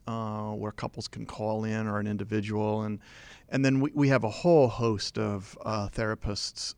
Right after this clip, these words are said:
um, in Southern California and across the country, actually. So, um, if you had to provide anything for someone out there listening, where would, what, what resources would you direct them to?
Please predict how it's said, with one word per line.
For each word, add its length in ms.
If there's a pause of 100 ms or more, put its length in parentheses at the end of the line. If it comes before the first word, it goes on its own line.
um, 600
in 260
Southern 340
California 640
and 640
across 460
the 100
country, 500
actually. 520 (720)
So, 520 (380)
um, 680
if 280
you 640
had 260
to 680 (480)
provide 360
anything 480
for 640
someone 280
out 200
there 120
listening, 340
where 120
would, 200
what, 220
what 180
resources 440
would 160
you 80
direct 260
them 160
to? 200